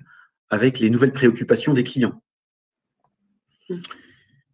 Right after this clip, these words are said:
Speaker 1: Euh, sur un plan plus managérial ou opérationnel, euh, on, on travaille sur un audit de dispositifs de pilotage, euh, des business units en période de crise. Alors,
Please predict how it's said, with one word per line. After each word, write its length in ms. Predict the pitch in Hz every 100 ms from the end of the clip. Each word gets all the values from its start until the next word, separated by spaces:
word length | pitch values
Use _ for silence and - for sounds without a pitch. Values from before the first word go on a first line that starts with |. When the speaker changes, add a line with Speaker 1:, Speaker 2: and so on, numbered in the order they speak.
| _
Speaker 1:
Euh, 340 | 104 80 67 78
sur 260 | - 131
un 80 | 127
plan 300 | 135 151 156
plus 760 | - - 135 131 123 120 110 104
managérial 680 | 110 127 131 127 127 143 147
ou 80 | 127
opérationnel, 920 | 131 117 110 - 120 131 180 127 - - - _ _ _
euh, 300 | 110 110 98 95 - - - -
on, 800 | 107 107 104 98 92 - - -
on 80 | 104
travaille 300 | - 123 143
sur 180 | - 113
un 80 | 117
audit 260 | 120 143
de 100 | 117
dispositifs 680 | 110 110 - 120 120 - 156
de 80 | 123
pilotage, 680 | 113 127 120 143 160 135 - - - - - _ -
euh, 320 | 101 98 85 101 104
des 80 | 110
business 460 | 107 113 127 127 -
units 240 | 139 143
en 80 | 113
période 260 | 120 113
de 80 | 117
crise. 320 | 131 - 92 - _ _ _ _ _ _ _ - -
Alors, 240 | 95 -